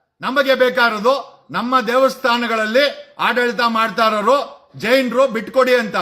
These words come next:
ಒಂದು ಪ್ರಶ್ನೆ. ಎರಡನೇದಾಗಿ ಈ ಜ-, ಈ ಧರ್ಮಸ್ಥಳದಲ್ಲಿ ನೂರಾರು ಸಾವಿರಾರು, ನಾವ್ ಹೇಳಿಲ್ಲ, ಬಂದಿದ್ದಾನೆ, ಸಿಕ್ಕಿದೆ,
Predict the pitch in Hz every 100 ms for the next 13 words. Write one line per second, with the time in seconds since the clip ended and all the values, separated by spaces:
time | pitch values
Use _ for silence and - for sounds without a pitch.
0 | - - 202 262 254 240 - 233 151 -
1 | _ _ 151 254 285 277 262 240 277 269
2 | - _ _ _ _ _ _ - 254 302
3 | 247 - - _ _ 117 113 226 202 220
4 | 302 277 196 202 254 277 233 254 247 233
5 | 233 285 269 - _ _ _ 135 202 262
6 | 254 240 220 160 - - 180 269 247 208
7 | 196 254 285 233 180 127 - _ _ _
8 | _ _ _ 131 214 254 240 208 143 -
9 | - - 277 254 285 262 160 - -